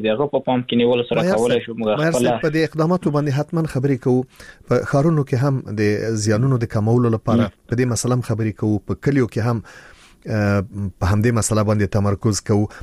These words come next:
Speaker 2: خو مخکې د، د تاسیساتو مسله باندې که لږ نور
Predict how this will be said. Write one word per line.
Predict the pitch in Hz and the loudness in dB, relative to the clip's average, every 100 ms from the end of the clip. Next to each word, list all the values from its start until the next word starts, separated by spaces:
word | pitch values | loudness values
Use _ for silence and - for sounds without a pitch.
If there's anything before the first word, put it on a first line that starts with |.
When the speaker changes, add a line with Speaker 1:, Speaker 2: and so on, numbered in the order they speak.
| - - | -20 -2
Speaker 2:
خو | 147 | 0
مخکې | 165 196 - 156 143 | 2 0 0 2 2
د، | 131 117 | 0 0
د | 110 | 0
تاسیساتو | - 104 - - 175 151 | 0 -2 0 0 0 0
مسله | 135 - 127 | -2 0 0
باندې | 131 123 117 | 2 0 -2
که | - | -2
لږ | 101 98 110 | -2 -2 -2
نور | 107 123 151 151 | 0 2 2 2